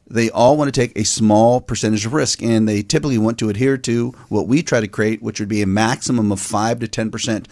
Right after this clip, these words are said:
um, potential risk in their portfolio if we have a large market crash. And we try to get many people to five percent or less risk. We've had a lot of people come in lately and say,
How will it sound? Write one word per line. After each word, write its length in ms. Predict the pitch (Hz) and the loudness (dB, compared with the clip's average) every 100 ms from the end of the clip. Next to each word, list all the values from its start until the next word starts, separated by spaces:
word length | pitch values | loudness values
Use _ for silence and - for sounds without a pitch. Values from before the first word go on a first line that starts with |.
| - - - - | -20 -20 -14 -6
um, 280 | 98 87 - | -4 -4 -6
potential 440 | - 135 127 101 | -2 0 0 0
risk 240 | 101 113 | 0 0
in 80 | 120 | 0
their 80 | 101 | 0
portfolio 540 | 107 - - 135 120 | -2 -4 0 2 2
if 120 | 104 104 | 2 0
we 120 | 107 | -2
have 160 | 104 | 0
a 80 | 98 | 0
large 280 | 95 101 98 | 0 0 0
market 360 | 107 131 - - | 0 0 -2 -6
crash. 420 | 95 85 104 - - - - | -4 -4 -6 -8 -14 -20 -10
And 220 | - 120 | 0 2
we 80 | 135 | 2
try 220 | - 143 | 2 2
to 80 | 120 | 2
get 260 | 107 117 - _ _ | 0 -2 -4 _ _
many 240 | 110 117 131 | 0 2 2
people 340 | 120 107 120 - - | 0 0 -2 -4 -12
to 120 | - 113 | -8 -2
five 240 | 113 113 | 0 0
percent 300 | 113 - 117 104 | 0 -2 -2 0
or 100 | 101 | 2
less 300 | 135 160 - | 2 0 -2
risk. 360 | 78 - - - - _ | -6 -6 -10 -18 -20 _
We've 180 | 123 156 | -4 0
had 140 | 151 | 2
a 60 | 110 | 2
lot 240 | 98 139 | 2 2
of 60 | 180 | 2
people 180 | 131 117 | -2 -4
come 180 | 120 113 | 0 2
in 280 | 110 117 - | 2 0 -2
lately 460 | 98 123 156 117 107 | 0 0 0 -2 -2
and 100 | 104 | 0
say, 220 | 113 | -2